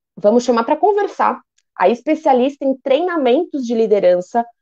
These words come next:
coaching e gestão de pessoas, Bárbara Duran,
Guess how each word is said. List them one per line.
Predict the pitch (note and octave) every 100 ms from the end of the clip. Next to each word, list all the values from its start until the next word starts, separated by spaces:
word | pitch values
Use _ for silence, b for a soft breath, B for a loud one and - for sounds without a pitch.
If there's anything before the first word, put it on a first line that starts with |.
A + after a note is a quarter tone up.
| _ _ _
coaching | C4+ C4+ C#4+ - D4 C4
e | B3
gestão | B3 A#3+ C4+ D4
de | C#4+ C#4+
pessoas, | C4 B3 A3 G#3 G#3+ F3
Bárbara | F3 G3 C4 C#4 C#4+
Duran, | A#3 G#3+ F3 F3